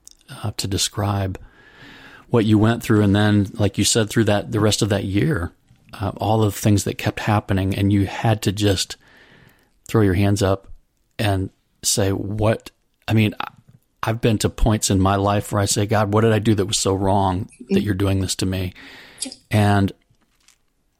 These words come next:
Speaker 1: you know, those are questions we can't hide from God, because he knows it whether we say it or not.
Speaker 2: <laughs> Yeah.
Speaker 1: And, um, yeah, you, you guys, all three of you are,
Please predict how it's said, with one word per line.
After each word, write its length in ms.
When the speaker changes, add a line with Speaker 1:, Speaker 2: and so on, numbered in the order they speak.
Speaker 1:
you 80
know, 100
those 160
are 80
questions 420
we 80
can't 260
hide 220
from 140
God, 240
because 220
he 80
knows 260
it 60
whether 200
we 80
say 220
it 80
or 80
not. 380
Speaker 2:
<laughs> 380
Yeah. 200
Speaker 1:
And, 420
um, 440
yeah, 280
you, 180
you 280
guys, 420
all 300
three 320
of 120
you 300
are, 300